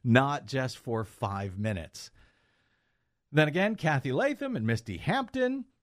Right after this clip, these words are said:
well, they're white Republicans in a county which voted almost seventy percent for Donald Trump in twenty twenty. In fact,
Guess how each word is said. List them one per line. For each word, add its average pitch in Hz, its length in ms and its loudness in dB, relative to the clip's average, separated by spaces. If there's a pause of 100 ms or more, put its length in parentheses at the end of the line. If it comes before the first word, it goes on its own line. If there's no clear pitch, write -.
(360)
well, 233 380 0
they're 233 180 0
white 165 520 -4 (180)
Republicans 165 1000 0
in 147 320 0
a 135 220 -2
county 165 540 0
which 135 300 -2
voted 131 480 -4
almost 123 640 -2 (340)
seventy 196 720 0
percent - 840 -6 (260)
for 113 100 4
Donald 107 380 2
Trump 113 400 -4 (100)
in 107 160 0
twenty 90 340 0
twenty. 95 380 -2
In 104 80 -4
fact, 143 540 -2